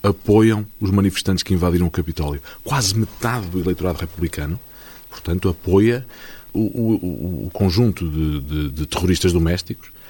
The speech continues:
que entrou no Capitólio. Isto quer dizer que quase metade do eleitorado, eh, eh, republicano, eh, pode ficar, pode continuar refém de Trump ou tornar-se refém, digamos assim, apoiante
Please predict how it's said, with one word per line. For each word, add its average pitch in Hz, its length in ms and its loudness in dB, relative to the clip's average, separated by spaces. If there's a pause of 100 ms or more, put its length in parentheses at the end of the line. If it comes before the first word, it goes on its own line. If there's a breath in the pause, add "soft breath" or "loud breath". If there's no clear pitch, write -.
(320 loud breath)
que 104 200 2
entrou 104 220 4
no 107 60 2
Capitólio. 98 420 2
Isto - 160 -4
quer 135 180 2
dizer 92 440 2
que - 200 -12
quase 107 340 0
metade 101 400 0
do 80 100 -2
eleitorado, 80 440 -2 (400)
eh, 92 40 -10
eh, 71 400 -12 (340)
republicano, 80 720 -4 (600 loud breath)
eh, 90 220 2 (260)
pode 110 240 2
ficar, 117 480 0
pode 92 180 -4
continuar 101 460 -2
refém 98 460 0
de 85 80 -6
Trump 110 340 -2 (240)
ou 117 100 2
tornar-se 110 640 -2
refém, 120 400 0
digamos 87 300 0
assim, 135 260 -2
apoiante 104 600 2